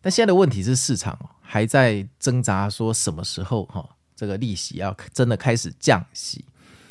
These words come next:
所以如果你想要投资债券，尤其你想要投资什么三倍债券做多的那种人啊，哎，我建议你啊，最好是等到这个降息的那一天再开始买。虽然你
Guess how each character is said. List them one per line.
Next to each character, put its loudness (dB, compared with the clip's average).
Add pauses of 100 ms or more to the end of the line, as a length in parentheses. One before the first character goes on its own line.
(180)
所 2
以 6
如 8
果 6
你 4
想 6
要 6
投 4
资 0
债 4
券， -4
尤 2
其 -8
你 -2
想 -2
要 0
投 -4
资 -4
什 -6
么 -8
三 2
倍 2
债 0
券 -4
做 -6
多 -8
的 -6
那 -4
种 -10
人 -12
啊， -12 (400)
哎， 2
我 6
建 2
议 2
你 0
啊， -6
最 0
好 0
是 -6
等 -4
到 2
这 -4
个 0
降 2
息 -6
的 -2
那 2
一 0
天 0
再 0
开 -2
始 -8
买。 -8
虽 2
然 6
你 0